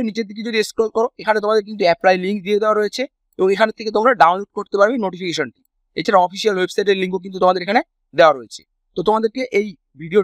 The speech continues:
ডেসক্রিপশনে এই লিঙ্কটি প্রোভাইড করে দেবো, যেখান থেকে তোমরা সরাসরি অ্যাপ্লাই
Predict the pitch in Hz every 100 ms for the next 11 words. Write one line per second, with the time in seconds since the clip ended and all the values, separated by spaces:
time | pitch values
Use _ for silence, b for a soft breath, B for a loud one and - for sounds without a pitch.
0 | 175 - 214 - 180 202 _ _ _ _
1 | _ 170 185 208 196 185 180 190 - 202
2 | 208 208 175 190 190 202 190 - 185 208
3 | 285 _ _ - 151 - 196